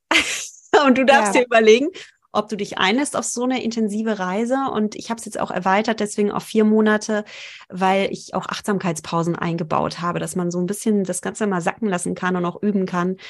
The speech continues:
Speaker 1: ähm, weil's halt echt tief geht und das soll es auch sein, das soll es auch bleiben.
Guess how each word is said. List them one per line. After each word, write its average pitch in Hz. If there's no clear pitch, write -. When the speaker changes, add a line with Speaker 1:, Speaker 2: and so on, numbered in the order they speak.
Speaker 1:
ähm, 175
weil's 170
halt 175
echt -
tief 185
geht 208
und 202
das 180
soll 196
es -
auch 160
sein, 226
das 233
soll 185
es 185
auch -
bleiben. 254